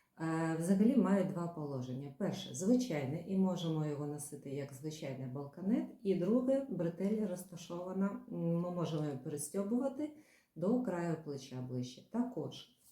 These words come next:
е, можемо змінювати по спинці накрест через шию, як нам потрібно під наш одяг. І обов'язково всередині натуральна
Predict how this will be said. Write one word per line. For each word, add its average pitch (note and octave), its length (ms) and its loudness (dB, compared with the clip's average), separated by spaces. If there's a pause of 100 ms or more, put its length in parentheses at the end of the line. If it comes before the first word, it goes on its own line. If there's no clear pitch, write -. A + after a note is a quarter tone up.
(260)
е, D3+ 320 0
можемо E3+ 840 2
змінювати D#3+ 760 0 (100)
по F3 80 -4
спинці D3 540 -4
накрест A#3 640 -2 (380)
через C#3+ 380 0
шию, B3 500 6 (180)
як F3+ 440 0
нам F#3 300 -2
потрібно F3 500 -2
під D3 240 -8
наш C#3+ 340 -10
одяг. B2 280 -4 (440)
І D4 140 0
обов'язково F3 760 2
всередині C#3 640 -2
натуральна C3+ 640 -6